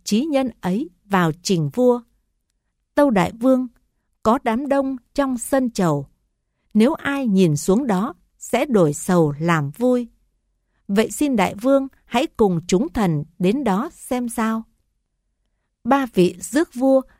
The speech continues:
đến hé mở cửa sổ, cho vua nhìn thấy đám đông. Nhiều người lần lượt biểu diễn các xảo thuật mà mình biết. Sau cùng,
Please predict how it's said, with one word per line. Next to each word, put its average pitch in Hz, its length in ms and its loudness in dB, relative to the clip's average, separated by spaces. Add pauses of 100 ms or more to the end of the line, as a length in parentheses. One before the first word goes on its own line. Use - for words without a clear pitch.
(100)
đến 220 220 2
hé 254 220 -2
mở 185 320 2 (140)
cửa 175 180 4
sổ, 151 400 0 (440)
cho 277 160 0
vua 262 220 2
nhìn 185 380 4
thấy 196 380 -2
đám 196 240 -2
đông. 233 300 0 (920)
Nhiều 240 200 6
người 202 420 4
lần 185 340 0
lượt 180 200 2 (120)
biểu 180 200 2
diễn 240 280 -4 (180)
các 349 200 -6
xảo 151 280 -2
thuật 175 240 -2 (220)
mà 185 200 2
mình 165 300 2
biết. 247 220 0 (1120)
Sau 277 340 -4
cùng, 180 380 0